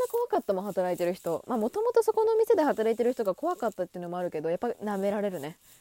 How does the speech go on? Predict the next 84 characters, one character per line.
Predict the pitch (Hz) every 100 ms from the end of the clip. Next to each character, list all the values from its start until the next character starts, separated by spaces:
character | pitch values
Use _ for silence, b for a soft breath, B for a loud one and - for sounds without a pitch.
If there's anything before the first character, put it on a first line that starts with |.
| B B B -
居 |
心 | 220 262 269
地 | 269
が | 262
悪 | 262 240
く | -
て | 156
で | 156
す | 170
ね、 | 165
こ | 208
こ | 254
の | 254
バ | 240 240
イ |
ト | - 233
は |
一 | 214
ヶ | 254
月 | 240 180
で | 151 - -
辞 | 170
め | 160
ま | 156
し | -
た。 | 123 -
あ、 |
な | 175
ん |
か | 165 160
コ | -
ラ | 220
ボ | 233
カ | 262
フ | 247
ェ、 | 175 - -
リ | 190
ラ | 269
ッ |
ク | 302
マ | 226
と | 175
か | 160
と | 160
コ | -
ラ | 180
ボ | 160
し | 175
て | -
た |
ん | 165
だ |
け | 160
ど | 156
ね、 | 165 165 B B B
め | 175
ち | 180
ゃ |
く | 269
ち | -
ゃ |
激 | 262 277 240
務 | 170
で。 | 139 - - _ _
し | -
か | -
も | 170
店 | 330 392
内 | 202
広 | 196 208 208
い |
か | 175
ら | 165
も | 170 165 160
う |
走 | - - 403
り |
回 | 403 427
っ |
て | -
た | 190
の | 156
よ | 147
ね。 | 156 156 165